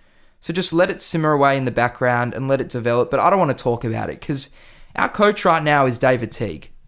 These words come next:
It is. And, he, and, and we've won four of our last six.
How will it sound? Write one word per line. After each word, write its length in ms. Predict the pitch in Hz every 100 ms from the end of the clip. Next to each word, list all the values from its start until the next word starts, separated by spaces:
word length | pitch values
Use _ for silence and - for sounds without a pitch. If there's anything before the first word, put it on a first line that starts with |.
| _ - - - - - -
It 120 | 226
is. 200 | 302 135
And, 140 | 147
he, 120 | 190 -
and, 260 | 185 190
and 280 | 196 202 196
we've 180 | 196 175
won 240 | 208 233
four 300 | 220 196 190
of 60 | 175
our 120 | 160
last 320 | 143 131 -
six. 520 | - 139 135 - -